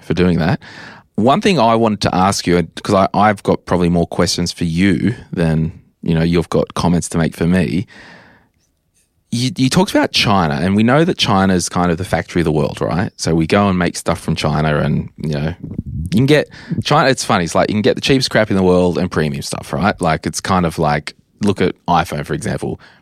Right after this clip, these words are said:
Pretty premium, comes out of China. You can probably buy a hundred dollar phone from somewhere that's rubbish, right? Comes out of China. I found it interesting that your displays, and I may add, um, they're touchscreen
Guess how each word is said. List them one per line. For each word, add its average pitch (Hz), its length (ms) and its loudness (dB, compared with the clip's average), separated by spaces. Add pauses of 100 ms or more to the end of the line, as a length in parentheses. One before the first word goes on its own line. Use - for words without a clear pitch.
(180)
Pretty 110 220 2
premium, 85 540 -2 (240)
comes 82 180 -2
out 71 100 -4
of - 60 -8
China. 98 420 0 (440)
You 92 100 -6
can 87 40 -6
probably 87 220 2
buy 80 200 2
a - 20 -2
hundred 82 240 -4
dollar 76 180 -2
phone 78 220 -4
from - 160 -14
somewhere 80 240 -4
that's 76 180 -8
rubbish, - 340 -6
right? 90 200 -2 (220)
Comes 80 180 -4
out 143 120 -4
of 151 60 -8
China. - 320 -8 (580)
I 165 140 2
found 302 220 0
it 156 100 -4
interesting 95 640 -4 (380)
that 120 160 0 (180)
your 117 480 4
displays, 104 1040 -2 (180)
and 117 140 2
I 120 80 4
may 135 220 2
add, 85 420 -2 (120)
um, 87 480 -2
they're 92 120 -2
touchscreen 110 680 -2